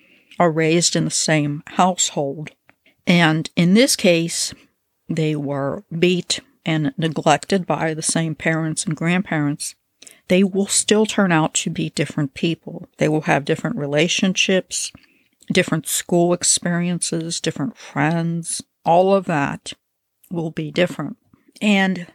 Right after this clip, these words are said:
as to what was wrong with Bonin, we went over a few times where he received a psychiatric diagnosis, some of which, uh, when he was in Atascadero, back in those days,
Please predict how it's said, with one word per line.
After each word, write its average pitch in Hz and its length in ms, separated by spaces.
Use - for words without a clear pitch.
as 285 260
to 202 380
what 220 260
was 269 240
wrong 180 580
with 190 260
Bonin, 180 400
we 196 160
went 247 240
over 240 260
a 196 80
few 185 240
times 160 540
where 151 320
he 165 240
received 156 800
a 160 60
psychiatric 151 680
diagnosis, 147 840
some 208 420
of 220 160
which, 208 600
uh, 165 340
when 180 140
he 190 160
was 175 140
in 165 120
Atascadero, 165 1000
back 180 380
in 175 160
those 160 280
days, 160 680